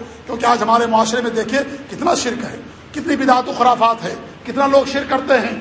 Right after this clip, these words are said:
اس لیے بتایا جاتا ہے ہمیشہ، قرآن کی کوئی ایسی آیت نہیں ہوگی جس میں آپ کو شرک سے دور رہنے کی تعلیم نہ دیتی ہو، توحید خالص کی تلقین نہ کرتی ہو۔ پورا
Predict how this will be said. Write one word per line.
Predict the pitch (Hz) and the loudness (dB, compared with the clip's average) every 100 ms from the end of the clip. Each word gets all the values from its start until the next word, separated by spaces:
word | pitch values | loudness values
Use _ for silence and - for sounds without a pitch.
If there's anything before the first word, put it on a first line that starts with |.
| - - | -12 -12
اس | 311 - | -6 -4
لیے | 247 269 | 0 2
بتایا | 247 262 262 | 4 2 2
جاتا | 262 254 | 0 0
ہے | 247 | 0
ہمیشہ، | 247 233 233 - - - - - - - | 0 0 0 -2 -8 -16 -20 -20 -20 -6
قرآن | 233 254 269 269 269 | 2 2 2 -2 -2
کی | 262 - | -4 0
کوئی | 302 | 2
ایسی | 294 285 269 | 2 2 4
آیت | 262 262 | 4 2
نہیں | 254 262 | 0 2
ہوگی | 247 262 226 160 - - | 2 2 -2 -6 -12 -10
جس | 254 262 | -8 -4
میں | 269 247 | -2 2
آپ | 240 254 - | 4 2 0
کو | 269 | -4
شرک | 262 269 - | -4 -4 -4
سے | 240 | -4
دور | 254 | -2
رہنے | 254 240 240 | -2 -2 -2
کی | 247 254 247 - | -2 -4 -6 -4
تعلیم | - 262 320 285 | 0 0 0 2
نہ | 269 | 2
دیتی | 247 226 226 | 0 -2 -4
ہو، | 185 202 - - - | -4 -4 -8 -16 0
توحید | 233 262 262 | 2 4 4
خالص | 226 262 269 - - - - | 4 2 0 -10 -14 -16 -10
کی | 294 | -4
تلقین | 262 247 254 330 | -2 -2 0 2
نہ | 302 285 | 2 2
کرتی | 254 233 | 0 -4
ہو۔ | 240 214 208 - - - | -4 -4 -4 -8 -14 0
پورا | 240 | 4